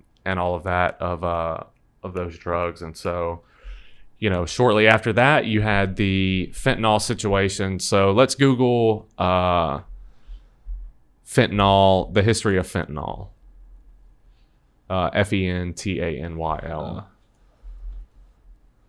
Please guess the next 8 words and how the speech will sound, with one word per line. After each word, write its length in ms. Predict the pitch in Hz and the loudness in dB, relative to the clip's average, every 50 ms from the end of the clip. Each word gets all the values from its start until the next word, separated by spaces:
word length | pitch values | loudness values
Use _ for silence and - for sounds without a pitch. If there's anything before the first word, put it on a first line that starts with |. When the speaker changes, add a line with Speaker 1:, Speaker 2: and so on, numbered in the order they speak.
| _ _ _ _ _ _ _ _ _ - _ _ _ _ | _ _ _ _ _ _ _ _ _ -20 _ _ _ _
Speaker 2:
say 160 | _ - 98 95 | _ -2 0 2
it 60 | 95 | 2
again. 260 | 95 95 92 92 95 - _ - _ | 4 4 2 2 0 -6 _ -14 _
Speaker 1:
F 180 | - 107 - - | -6 -4 -2 0
E 120 | 107 104 | 0 0
N 160 | 101 95 95 92 | 2 0 -2 -2
T 240 | - - 101 98 | -2 0 0 2
A 360 | 95 92 95 95 90 87 - | 2 2 2 0 -2 -4 -6